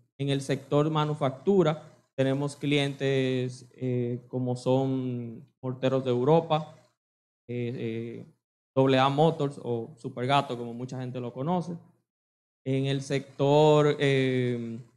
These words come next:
eh, de alimentos nos hemos enfocado mucho en, en clientes del sector distribución, como son los distribuidores de, de provisiones mayoristas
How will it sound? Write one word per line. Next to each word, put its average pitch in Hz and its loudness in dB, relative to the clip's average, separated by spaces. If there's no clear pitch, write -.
eh, 139 2
de 135 2
alimentos 147 2
nos 139 -4
hemos 147 -4
enfocado 147 -2
mucho 143 -2
en, 131 -6
en 131 -6
clientes 139 -2
del 139 0
sector 135 -8
distribución, 139 -2
como 127 -8
son 135 -6
los 139 4
distribuidores 139 4
de, 139 2
de 131 -4
provisiones 135 -2
mayoristas 160 0